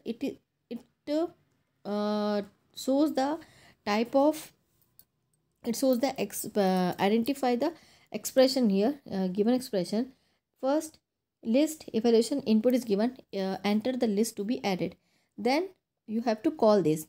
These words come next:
list you are entered, li-, how to print list you are entered, first you write and then call the list function.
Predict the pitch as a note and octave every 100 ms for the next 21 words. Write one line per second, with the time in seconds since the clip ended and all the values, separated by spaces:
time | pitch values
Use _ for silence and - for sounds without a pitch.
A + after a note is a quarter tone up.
0 | - A#3+ C4 A#3 A3 F#3+ F#3+ A3 D4+ D#4
1 | _ _ G3 G3+ F#3+ F3+ D#3+ - _ _
2 | - G#3+ A3+ D4 C4+ G#3 C4+ E4+ _ _
3 | _ _ _ - B3 D4 - - A#3 A#3
4 | - G3 F#3+ A3 C#4 C#4 _ _ _ G#3+
5 | G#3+ A3+ F#3+ A3 B3 G#3+ G#3+ A#3 C4 A3
6 | F3+ F#3+ C4+ - _ - _ B3+ C4+ -
7 | F#3+ F3+ D#3